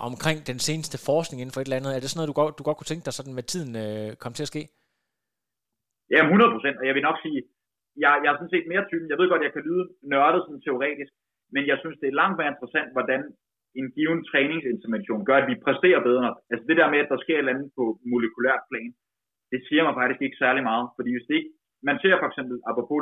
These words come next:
Speaker 2: low carb, bare helt kort, tager vi en anden gang, at man ser på sådan en molekylær plan, at, at, at der sker en forbedring, men sådan i praksis,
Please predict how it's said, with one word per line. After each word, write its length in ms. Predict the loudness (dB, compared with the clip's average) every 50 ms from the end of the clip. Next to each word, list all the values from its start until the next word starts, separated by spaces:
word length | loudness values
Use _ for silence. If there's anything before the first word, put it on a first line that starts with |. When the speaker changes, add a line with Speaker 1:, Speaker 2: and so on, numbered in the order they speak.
| 2
Speaker 2:
low 120 | 2 0 0 0
carb, 140 | -2 -4 -2 0
bare 160 | 0 0 0 0
helt 140 | -2 -2 -2
kort, 200 | -4 -4 -4 -4
tager 140 | -4 -4 -4
vi 60 | -2
en 60 | -4
anden 140 | -4 -4 -4 -6
gang, 100 | -8 -10 _ _ _ _ _ _ _ _ _ _ 0 0
at 80 | 0 2 2 0
man 80 | 0 2 4
ser 120 | 4 4 4 4
på 40 | 0
sådan 180 | -2 -4 -8 -14
en 60 | -12 -8 -4 0
molekylær 440 | 0 0 0 2 4 4 6 4 4 2 0
plan, 220 | -2 -2 -2 -2 -2 -2 -4
at, 60 | -4 -6 _ _ _ _ _ _ _ _ _ _ _ _ -6 -6
at, 60 | -6 -6 -4 -6
at 60 | -6 -4 0 0
der 60 | 0 2
sker 140 | 4 4 4 4
en 140 | 2 0 -2
forbedring, 360 | 2 4 4 4 2 0 -4 -8 _ _ _ _ _ -8 -2
men 100 | 0 0 0
sådan 200 | 0 -2 -2 -2
i 60 | 0 2
praksis, 360 | 4 4 4 4 4 -2 -4